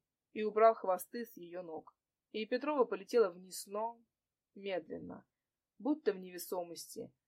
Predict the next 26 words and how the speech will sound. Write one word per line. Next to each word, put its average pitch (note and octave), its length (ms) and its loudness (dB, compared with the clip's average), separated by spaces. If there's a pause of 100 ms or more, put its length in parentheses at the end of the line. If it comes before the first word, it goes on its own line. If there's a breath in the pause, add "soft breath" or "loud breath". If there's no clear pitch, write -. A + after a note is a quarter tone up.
(220)
будто A3 400 -2
в - 40 -2
восходящем G3 760 2
потоке F#3+ 480 -4
воздуха G3+ 720 -2
она G3 280 -4
легко F3+ 360 -6
приземлилась F3 760 -6
на E3+ 140 0
пальцы F3+ 480 -4
ног - 320 -10 (480)
и G3+ 160 -6
парила G#3 480 4
так F#3+ 320 -2
еще G3+ 280 -4
мгновение, G3 800 -6 (400)
пораженно G3+ 640 4
глядя F3 380 -2
на F3 120 -18
себя. - 460 -10 (500)
А G3 160 6
от G3 120 2
ее G3 260 -8
тела, A#3 360 2
сверкающего F#3 840 -2
сосудами, F#3 760 -4